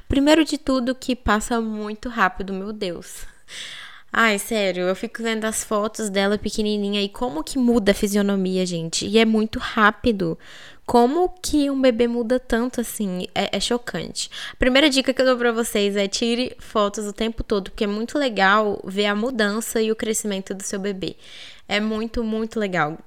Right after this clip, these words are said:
Grave vídeos principalmente, porque, nossa, gente, é incrível e é absurda a mudança que acontece em pouquíssimo tempo.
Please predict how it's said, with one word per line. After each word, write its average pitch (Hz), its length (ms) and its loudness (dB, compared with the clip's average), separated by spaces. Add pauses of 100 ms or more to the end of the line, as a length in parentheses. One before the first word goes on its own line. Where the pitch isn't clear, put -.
(140)
Grave 214 400 2
vídeos 214 320 -4
principalmente, 202 800 -4
porque, 190 600 -4
nossa, 226 420 0
gente, 185 300 -6
é 202 40 -4
incrível 208 720 0
e 190 80 2
é 208 300 2
absurda 220 720 0
a 208 100 0
mudança 196 420 -4
que 202 120 -8
acontece 196 760 -6
em 220 160 -6
pouquíssimo 277 920 -2
tempo. - 500 -8